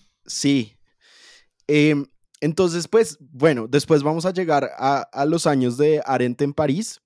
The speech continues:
pero quiero que, que empe-, que, que tengamos esa imagen. Una joven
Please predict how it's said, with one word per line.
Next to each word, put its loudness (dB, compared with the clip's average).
pero 0
quiero 2
que, 0
que -2
empe-, -4
que, -4
que -10
tengamos -2
esa -2
imagen. -4
Una 0
joven 0